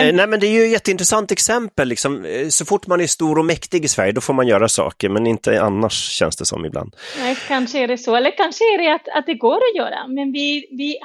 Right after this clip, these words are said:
Speaker 1: har reglerna, alltså vi är som moralföljare, eller så regelföljare i Sverige, att vi inte ens funderar på att, mm,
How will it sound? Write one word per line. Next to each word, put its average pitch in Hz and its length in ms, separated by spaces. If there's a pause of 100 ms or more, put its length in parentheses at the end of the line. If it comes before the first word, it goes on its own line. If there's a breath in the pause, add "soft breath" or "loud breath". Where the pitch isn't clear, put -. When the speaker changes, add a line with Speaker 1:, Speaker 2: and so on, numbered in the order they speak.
(120)
Speaker 1:
har 339 440
reglerna, 269 580
alltså 277 220
vi 294 140
är 294 60
som 294 180
moralföljare, 294 1600
eller 226 180
så 269 140
regelföljare 269 880
i 226 100
Sverige, 254 400
att 208 80
vi 254 100
inte 262 240
ens 240 460
funderar 254 480
på 226 140
att, 214 140
mm, 233 120